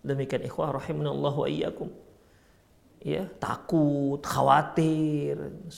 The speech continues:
apa namanya, pokoknya menjadi seorang yang gak percaya diri. Itulah, ikhwah,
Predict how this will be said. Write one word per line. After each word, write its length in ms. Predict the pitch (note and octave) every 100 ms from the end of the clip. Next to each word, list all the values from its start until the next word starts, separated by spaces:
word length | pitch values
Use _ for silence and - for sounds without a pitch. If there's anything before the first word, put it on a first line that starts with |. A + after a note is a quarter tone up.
| - -
apa 240 | - - D3
namanya, 320 | D2 D2+ C#2+
pokoknya 640 | - - - A#3 C#4 -
menjadi 480 | - E3+ E3 F#3+ F3+
seorang 400 | F3 - F3+ F#3
yang 320 | F#3+ - F#3 - - - _ _ _ -
gak 240 | F#3 -
percaya 400 | - F3+ F3+ F#3
diri. 720 | E3 D#3 G3 F#3+ F#3+ G3 A#3 - - _ _ _ - _ _ _ _ _ _ _ _ _
Itulah, 320 | F#3+ F#3+ D#3
ikhwah, 320 | A#2 - D#3